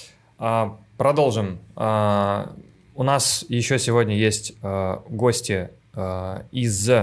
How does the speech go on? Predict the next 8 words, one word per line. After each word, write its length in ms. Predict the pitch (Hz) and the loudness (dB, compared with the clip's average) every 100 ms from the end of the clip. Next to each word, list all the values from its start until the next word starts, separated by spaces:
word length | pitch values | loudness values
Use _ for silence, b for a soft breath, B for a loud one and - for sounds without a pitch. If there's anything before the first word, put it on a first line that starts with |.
| - - _ - _ _ | 0 -12 _ -20 _ _
из, 300 | 113 101 98 104 92 - _ _ _ _ - | -8 -6 -4 -4 -4 -8 _ _ _ _ -10
из 200 | 101 92 - - | -8 -10 -14 -6
Honeywood. 400 | 104 107 160 190 - B B B B B | -4 0 0 -2 -6 B B B B B
А, 560 | - 101 98 95 98 101 | -4 -2 0 -2 -4 -4
у 60 | 110 | -2
них 340 | 113 113 - - - | -2 -4 -10 -20 -10
исполнился 840 | 113 - 127 123 113 107 - 98 | -10 -6 -2 0 0 -4 -4 -4
прям 280 | - - | -4 -2